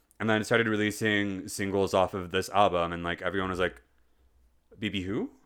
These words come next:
Like, what the fuck, man?" But I am glad that I decided to sort of review this album, 'cause on closer listen, I was sort of taken aback,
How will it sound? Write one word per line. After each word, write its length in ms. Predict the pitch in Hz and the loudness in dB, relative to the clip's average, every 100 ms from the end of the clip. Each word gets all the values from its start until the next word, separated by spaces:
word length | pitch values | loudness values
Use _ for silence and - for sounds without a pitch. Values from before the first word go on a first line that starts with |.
| _ _ _ _ _ _ | _ _ _ _ _ _
Like, 260 | 120 117 - _ - | -6 -6 -12 _ -6
what 160 | 123 | -4
the 80 | - | -4
fuck, 320 | - 73 - | -4 -4 -6
man?" 280 | 78 73 76 _ _ _ _ _ _ _ _ - | -16 -16 -18 _ _ _ _ _ _ _ _ -20
But 420 | 107 120 107 101 - | -2 2 2 0 -2
I 100 | 123 | 0
am 140 | 143 | 0
glad 160 | 180 196 | 2 2
that 100 | 165 | 4
I 80 | 131 | 2
decided 320 | 117 120 107 | 2 0 0
to 220 | 101 92 | -4 -6
sort 280 | 113 - 92 | -6 -2 0
of 60 | 90 | -2
review 260 | 87 85 | -4 -4
this 160 | 87 - | -4 -4
album, 380 | 80 80 80 82 | -4 -4 -8 -8
'cause 300 | 90 85 - - - - - _ _ | -10 -10 -18 -20 -20 -20 -20 _ _
on 160 | 127 127 | -2 2
closer 320 | 131 147 240 | 0 4 4
listen, 400 | 110 110 92 87 | 4 2 2 2
I 140 | 85 | 2
was 200 | 95 95 | 2 0
sort 220 | - 123 | -2 2
of 380 | 170 127 92 87 _ _ _ _ _ _ _ _ | 4 4 2 -8 _ _ _ _ _ _ _ _
taken 300 | - 101 92 | -2 0 0
aback, 600 | 76 78 87 78 - | 0 2 2 0 -6